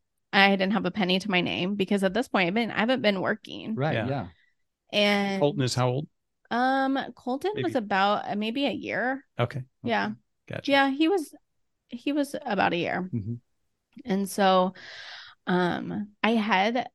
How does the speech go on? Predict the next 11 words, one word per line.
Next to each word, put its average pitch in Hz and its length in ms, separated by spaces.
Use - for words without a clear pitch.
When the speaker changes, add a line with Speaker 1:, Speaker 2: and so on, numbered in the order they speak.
Speaker 1:
a 208 80
lady 196 440
that 190 580
approached 196 560
me 202 140
at 185 120
a 202 60
grocery 180 360
store. 202 520
I - 80
mean, 196 240